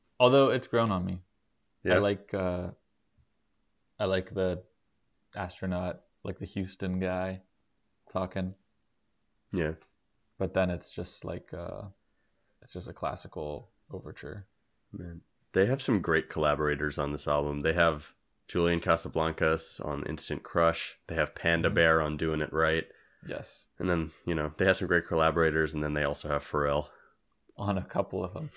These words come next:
Speaker 1: But those are some, those are actually two great songs.
Speaker 2: They
Speaker 1: Eminem is
Speaker 2: are.
Speaker 1: not a great collaborator.
Speaker 2: I,
Speaker 1: Those are
Speaker 2: you
Speaker 1: two
Speaker 2: know,
Speaker 1: of the
Speaker 2: I,
Speaker 1: songs.
Speaker 2: I don't dislike Pharrell. It's just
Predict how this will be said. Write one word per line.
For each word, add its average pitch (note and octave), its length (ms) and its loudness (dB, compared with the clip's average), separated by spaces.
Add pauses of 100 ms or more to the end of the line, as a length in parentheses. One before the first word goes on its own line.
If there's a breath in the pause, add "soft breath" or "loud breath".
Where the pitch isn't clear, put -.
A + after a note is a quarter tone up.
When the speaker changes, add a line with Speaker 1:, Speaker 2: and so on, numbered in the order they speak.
Speaker 1:
But - 140 -2
those E3+ 180 4
are F3 60 -2
some, D3+ 300 0 (280)
those E3 200 6
are - 60 4
actually G3 260 2
two A#2+ 280 2
great G#2 280 0
songs. F#2+ 380 -4 (480 loud breath)
Speaker 2:
They G2 220 12
Speaker 1:
Eminem C#2 260 6
is C#2+ 60 6
Speaker 2:
are. - 20 6
Speaker 1:
not A2+ 180 6
a - 20 2
great G2+ 280 2
collaborator. F#2+ 680 2 (500 soft breath)
Speaker 2:
I, F3+ 120 12
Speaker 1:
Those A3 100 10
are - 40 2
Speaker 2:
you D#3+ 60 6
Speaker 1:
two D#3+ 40 12
Speaker 2:
know, E3+ 180 12
Speaker 1:
of - 80 8
the D3+ 60 10
Speaker 2:
I, E3 120 12 (120)
Speaker 1:
songs. - 100 4
Speaker 2:
I B2 120 12
don't A2+ 460 10
dislike D#2+ 480 6
Pharrell. E2 640 8
It's F#2 200 0
just - 540 4